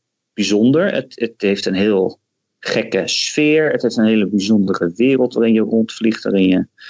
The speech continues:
technologie wordt verweven met de, met de draken, fantasy dingen en zo. Maar het is echt een product van zijn tijd. En ik weet gewoon niet zo goed voor wie dit is.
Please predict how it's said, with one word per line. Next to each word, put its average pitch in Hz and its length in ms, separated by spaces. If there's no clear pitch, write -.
technologie 101 580
wordt 107 180
verweven 101 580
met 98 180
de, 95 360
met 95 100
de 92 200
draken, 107 680
fantasy 107 600
dingen 101 360
en 98 140
zo. 98 280
Maar 123 520
het - 180
is 123 140
echt 135 260
een 120 180
product 123 420
van 107 140
zijn 101 180
tijd. 147 320
En - 80
ik 113 120
weet 117 180
gewoon 113 180
niet 110 140
zo - 120
goed 110 200
voor - 120
wie 95 120
dit - 180
is. - 400